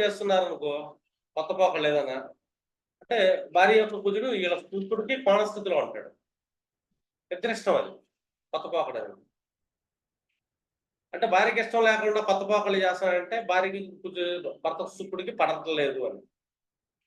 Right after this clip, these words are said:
ఇది ఎల్లకాలం ఉండదు, ఒకసారి, రెండు సార్లు, మూడు సార్లు. తర్వాత మనిషి ఓర్పు, సహనం, కుజుడంటే యాంగ్జైటీ లాంటి, కోపం లాంటి, వీళ్ళిద్దరి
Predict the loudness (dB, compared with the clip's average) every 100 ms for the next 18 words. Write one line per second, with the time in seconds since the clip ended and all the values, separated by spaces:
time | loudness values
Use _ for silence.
0 | _ _ _ 0 4 4 6 4 4 2
1 | -2 -4 -6 0 4 6 6 4 2 0
2 | -2 -6 -4 -4 -4 -14 _ _ _ _
3 | _ _ _ 2 4 4 4 2 2 2
4 | 0 -2 -4 -4 0 0 0 -6 _ -8
5 | 0 2 4 4 4 4 0 -4 -2 -2
6 | -2 0 0 0 -6 -8 -12 _ _ _
7 | _ _ _ _ -4 -2 0